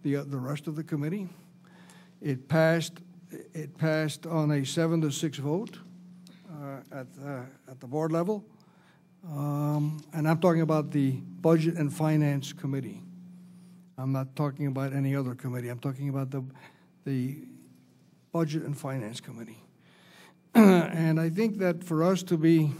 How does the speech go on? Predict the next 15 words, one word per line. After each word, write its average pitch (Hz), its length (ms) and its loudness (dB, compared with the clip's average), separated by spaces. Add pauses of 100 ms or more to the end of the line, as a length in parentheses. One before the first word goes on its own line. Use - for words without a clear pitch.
(140)
reversing 147 840 0 (200)
in 147 140 -4
this 147 120 -4
type 147 240 -6
of 139 120 -6
a 135 80 -6
ma-, 139 200 -2
of 135 220 -8
a 131 100 -8
manner, 135 460 -4 (840)
uh, 143 260 -6
is, 143 440 0
um, 143 560 -4 (260)
very 165 240 2
problematic 143 800 -2